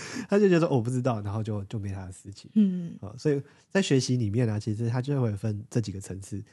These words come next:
Speaker 2: 嗯。
Speaker 1: 呃，第一个是他就完全就不想学。
Speaker 2: 嗯。
Speaker 1: 啊，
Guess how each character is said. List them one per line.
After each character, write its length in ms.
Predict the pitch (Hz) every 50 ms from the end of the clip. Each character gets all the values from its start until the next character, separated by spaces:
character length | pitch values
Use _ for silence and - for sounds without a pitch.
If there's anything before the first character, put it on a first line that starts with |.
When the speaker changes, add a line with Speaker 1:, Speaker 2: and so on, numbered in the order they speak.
| _
Speaker 2:
嗯。 180 | - 202 185 - - 208
Speaker 1:
呃， 80 | 101 101 - -
第 120 | 170 185
一 40 | 180
个 140 | 165 135 120
是 260 | 117 143 139 135 131 - - _ _ _
他 100 | _ -
就 120 | 135 147 143
完 120 | 117 107
全 140 | 104 - 101
就 80 | 104 113
不 140 | 107 131
想 120 | 123 - 98 -
学。 260 | - - - - 113 _ _ _ _ _ _ _
Speaker 2:
嗯。 120 | - 208 196
Speaker 1:
啊， 140 | 233 208